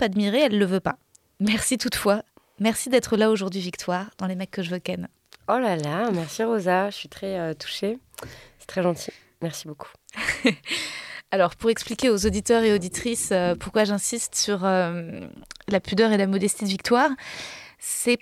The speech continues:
Speaker 1: parce que on s'appelle avant les vacances, c'est pas en juillet dernier. Je te dis que je, à quel point t'as été une influence pour moi et t'as une réaction, euh, alors qui est, qui est pas du tout, peut-être que c'est un truc de journaliste auquel j'ai pas trop l'habitude avec les acteurs et les humoristes,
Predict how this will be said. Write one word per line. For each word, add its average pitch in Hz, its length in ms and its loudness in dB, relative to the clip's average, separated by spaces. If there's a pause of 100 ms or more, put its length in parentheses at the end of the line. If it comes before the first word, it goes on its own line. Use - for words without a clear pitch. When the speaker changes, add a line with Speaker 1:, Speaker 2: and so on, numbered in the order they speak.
Speaker 1:
parce - 340 4
que 226 480 8
on 214 100 -4
s'appelle 214 600 2
avant 196 240 -4
les 226 100 2
vacances, 226 400 -2
c'est - 180 -8
pas 220 280 0
en 196 320 -2
juillet 214 260 2
dernier. 214 460 4 (560)
Je - 100 0
te - 100 2
dis 220 220 0
que 202 200 2
je, 185 580 -2 (200)
à 190 120 -4
quel 185 160 0
point 208 200 0
t'as 202 120 4
été 196 220 2
une 190 100 0
influence 202 320 -4
pour 202 160 -4
moi 277 200 4
et 226 120 6 (320)
t'as 233 120 6
une 233 100 6
réaction, 262 520 4
euh, 233 140 8
alors 208 180 0
qui 240 120 2
est, 185 120 4
qui 214 120 -2
est - 20 -2
pas 233 100 6
du 220 120 0
tout, 277 120 -6
peut-être 330 300 -4
que 269 100 -6
c'est - 100 -4
un 196 60 2
truc 208 160 -4
de 196 140 0
journaliste 202 480 2
auquel 196 200 2
j'ai 196 140 6
pas 220 160 6
trop - 160 0
l'habitude 208 320 4
avec 185 180 2
les 190 120 0
acteurs 214 260 4
et 202 60 4
les 190 160 2
humoristes, 196 480 2